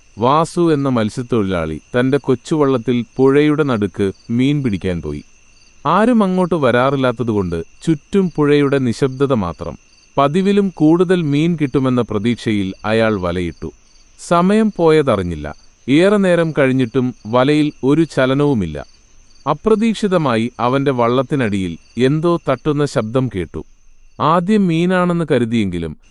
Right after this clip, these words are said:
വീണ്ടും കൂടുതൽ ശക്തിയായി തട്ടിയപ്പോൾ വാസുവിന് പേടിയായി. അയാൾ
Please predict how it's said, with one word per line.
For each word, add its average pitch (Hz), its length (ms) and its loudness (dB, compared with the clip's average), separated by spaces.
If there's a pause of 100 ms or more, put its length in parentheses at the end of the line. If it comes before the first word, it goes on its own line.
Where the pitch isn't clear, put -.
(160)
വീണ്ടും 185 420 4
കൂടുതൽ 185 540 2
ശക്തിയായി 151 680 0
തട്ടിയപ്പോൾ 101 640 -2 (300)
വാസുവിന് 135 680 0 (140)
പേടിയായി. 123 560 -2 (640)
അയാൾ 175 280 2